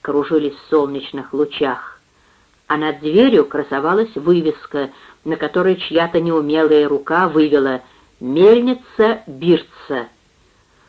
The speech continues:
Между мукомольней и запертой молчаливой хлопкоочистительной машиной, увешанной клочьями грязной ваты,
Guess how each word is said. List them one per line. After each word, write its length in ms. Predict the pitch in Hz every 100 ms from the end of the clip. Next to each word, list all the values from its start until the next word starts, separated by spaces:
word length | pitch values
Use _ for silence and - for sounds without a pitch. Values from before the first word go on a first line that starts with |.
| _ _ -
Между 380 | 175 208 190 208
мукомольней 920 | 220 214 202 247 240 190 160 147 -
и 280 | 190 190 170
запертой 540 | 214 202 185 175 170 165
молчаливой 600 | 175 170 196 190 175 165
хлопкоочистительной 1120 | 170 165 - 165 151 156 - 170 156 151 151
машиной, 680 | 156 - 233 269 151 123 _ _ _ _ _ _ _ _ -
увешанной 560 | 160 185 185 180 180
клочьями 580 | - 185 175 - 165 165
грязной 540 | 156 175 165 156 165
ваты, 480 | 165 160 135 135 123